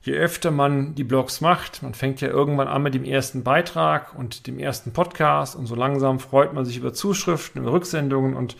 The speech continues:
wenn man dann so mal zu hören bekommt, „Hör mal, deine Storys sind spannender als jeder Krimi“,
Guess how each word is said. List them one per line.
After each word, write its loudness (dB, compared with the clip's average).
wenn -2
man 8
dann 8
so 2
mal 6
zu -2
hören 4
bekommt, 0
„Hör 4
mal, 6
deine 2
Storys 0
sind -2
spannender 4
als -2
jeder 2
Krimi“, 4